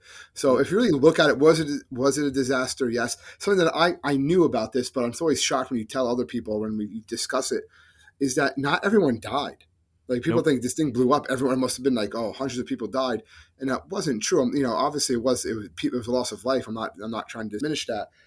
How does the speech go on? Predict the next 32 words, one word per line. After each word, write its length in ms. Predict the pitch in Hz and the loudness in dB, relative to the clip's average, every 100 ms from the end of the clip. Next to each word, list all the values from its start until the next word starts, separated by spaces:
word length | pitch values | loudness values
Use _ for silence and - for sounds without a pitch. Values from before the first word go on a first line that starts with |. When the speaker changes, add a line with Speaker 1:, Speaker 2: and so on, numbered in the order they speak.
| _ _ | _ _
Speaker 1:
but 280 | 135 120 - | 0 0 0
people 260 | 185 180 156 | -4 2 2
actually 400 | 143 - 131 120 | 2 0 0 0
survived. 760 | - 110 101 123 143 98 - | -2 -2 -4 -2 0 -2 -6
The, 180 | 110 107 | -4 -4
uh, 80 | 101 | -2
there 100 | 127 | 0
were 80 | 147 | 0
only 80 | |
thirty-five, 840 | 113 139 131 117 127 117 101 - - - | 0 2 2 0 -2 -2 -4 -8 -16 -12
um, 300 | 107 101 87 - | -8 -8 -10 -8
fatalities. 720 | - - 127 123 82 - - _ _ | -8 -4 -2 -2 -4 -10 -10 _ _
You 100 | 120 | -6
see 140 | 120 143 | 0 0
this 120 | 117 | 0
massive 360 | 123 123 107 113 | -2 -2 -4 -2
Speaker 2:
Yep. 0 | |
Speaker 1:
thing 140 | 123 | -4
blowing 280 | 110 113 110 | -4 -8 -4
up, 180 | 135 - _ - - _ _ 110 | -2 -2 _ -20 -20 _ _ -4
but 260 | 131 - | -4 -4
just 200 | - 123 | -2 0
seeing 340 | - 170 175 156 | 2 4 2 2
it 60 | |
and 120 | 117 120 | -2 -4
seeing 200 | 143 131 | -2 0
the, 260 | 120 127 | 0 -2
and 80 | 127 | -2
the 60 | 120 | -2
newsreels 500 | 143 151 147 120 - | 0 0 2 0 -2
coming 300 | 110 113 107 | -4 -6 -6
out 240 | 104 | -6